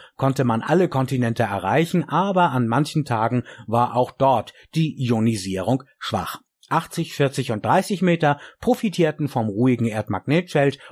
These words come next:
und dem geringen atmosphärischen Störpotenzial.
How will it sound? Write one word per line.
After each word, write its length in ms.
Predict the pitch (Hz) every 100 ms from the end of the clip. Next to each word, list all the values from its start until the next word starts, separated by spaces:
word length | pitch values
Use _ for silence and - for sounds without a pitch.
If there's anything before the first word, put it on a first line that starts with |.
| -
und 220 | 214 214
dem 160 | 214 185
geringen 420 | 139 123 123 123
atmosphärischen 920 | 110 - 123 - 92 87 95 117 117 -
Störpotenzial. 1160 | - - 117 123 117 - 92 80 92 80 73